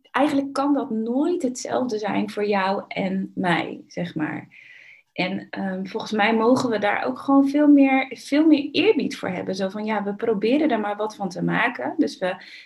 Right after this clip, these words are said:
weten dat er een soort van realiteit buiten het zichtbare, buiten de aarde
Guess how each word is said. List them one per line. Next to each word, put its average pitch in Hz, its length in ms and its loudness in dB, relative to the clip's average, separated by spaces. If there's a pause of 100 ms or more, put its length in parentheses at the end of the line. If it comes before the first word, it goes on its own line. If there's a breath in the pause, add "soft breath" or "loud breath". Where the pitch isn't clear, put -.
weten 220 420 4
dat 190 200 -2
er 190 80 -8
een 190 60 -4
soort 185 240 -6
van 190 100 -6
realiteit 190 760 -2
buiten 196 400 -4
het 175 120 -8
zichtbare, 220 580 -4
buiten 185 460 -4
de - 140 -10
aarde 190 400 -4